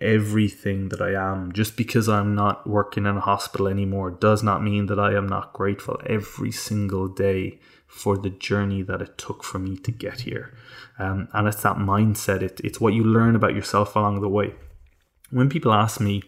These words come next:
and I was asked at the very end of, of, of my P H D, what did you learn most? And it was nothing about leukemia. It was nothing about oncology.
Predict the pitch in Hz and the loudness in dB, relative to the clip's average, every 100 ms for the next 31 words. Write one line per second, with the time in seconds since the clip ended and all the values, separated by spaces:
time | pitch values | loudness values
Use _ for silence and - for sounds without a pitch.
0 | _ _ _ - 104 101 104 104 - 104 | _ _ _ 2 4 4 2 2 0 -4
1 | 95 107 107 107 110 104 - - 101 113 | 2 4 4 2 2 -2 -4 -4 -4 -2
2 | 101 98 98 - 98 95 - 110 101 98 | -4 -2 -6 -4 -4 -4 -2 0 0 -2
3 | - - - - - 110 143 175 131 123 | -8 -20 -18 -16 0 2 4 2 2 4
4 | 110 110 107 104 104 104 - - 104 101 | 4 4 4 4 2 0 -4 -4 0 0
5 | 107 113 120 123 - 107 101 101 101 98 | 2 2 4 2 0 0 0 0 0 -2
6 | - 101 101 95 104 101 110 117 113 113 | -4 -2 0 -2 -4 0 2 4 2 0
7 | 101 98 98 - 98 101 95 101 | 2 2 0 2 4 4 2 -4